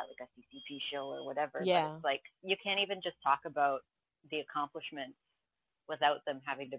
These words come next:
Speaker 1: bring up, like, all these other bad things. And it's like, I'm not trying to deny that those things are happening, but it's just like, like, they're, like, one point four billion people don't have to live in poverty anymore. Like, that's just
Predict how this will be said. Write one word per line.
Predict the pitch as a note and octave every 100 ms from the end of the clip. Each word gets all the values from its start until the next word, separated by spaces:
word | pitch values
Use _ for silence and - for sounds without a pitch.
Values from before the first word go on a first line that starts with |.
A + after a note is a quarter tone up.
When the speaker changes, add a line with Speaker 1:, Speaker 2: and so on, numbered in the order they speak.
| -
Speaker 1:
bring | C3+ C3+
up, | C3+ - _ _ _ _ _ _ _ _ -
like, | C3+ - C#3
all | C#3+
these | C#3+ C3+
other | C#3+ C3
bad | C#3+ C3+ -
things. | D3 C3+ C#3
And | C3+
it's | -
like, | D3+ D3 _ _ _
I'm | - D#3+
not | E3+ -
trying | D#3 D3
to | C#3+
deny | C3+ C3+
that | C3 -
those | C3+ -
things | C#3+ C3
are |
happening, | C#3 E3+ - C3+ C#3+ C3
but | C#3
it's | C#3 - -
just | C3 -
like, | D3+ - _ _ - _ _ _ _ _
like, | D3+ - _ _ _ _ _
they're, | - E3+ - _ F#3
like, | F3+ F#3+
one | F3+ F#3+ -
point | G3+ E3
four | - D#3+ C#3
billion | D3+ D3+ C#3
people | F#3+ - C#3+
don't | C#3
have | C#3 -
to | D3+
live | C3+ D#3
in | D3 C3+
poverty | E3+ E3 D3 C3+ C3
anymore. | C#3 C3+ - C#3
Like, | D3+
that's | F3+ F3
just | -